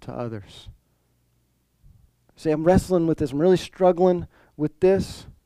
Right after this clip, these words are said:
Can you, can you help me as a brother in Christ? Can you, can you speak wisdom? As a sister in Christ, can you, can you help me navigate through this?" Yeah, yeah, yeah. I don't have all the answers, but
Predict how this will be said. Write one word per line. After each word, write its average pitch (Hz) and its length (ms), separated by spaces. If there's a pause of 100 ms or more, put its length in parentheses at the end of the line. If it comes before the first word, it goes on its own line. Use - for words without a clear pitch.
(1200)
Can 139 160
you, 127 60
can - 200
you 131 80
help 170 200
me 185 240 (220)
as 127 140
a 113 40
brother 160 340
in 135 60
Christ? 160 680
Can 139 140
you, 123 80 (640)
can 151 100
you 143 60
speak - 280
wisdom? 180 540 (1600)
As 131 60
a 123 60
sister 180 500
in 139 80
Christ, 160 420
can 143 120
you, 123 180
can 143 120
you 131 60
help 175 120
me 165 80
navigate 165 520
through 165 280
this?" 175 340 (580)
Yeah, 131 180 (300)
yeah, 110 120 (800)
yeah. 110 180
I - 20
don't 151 160
have 143 100
all 131 100
the 127 160
answers, 131 380
but 120 140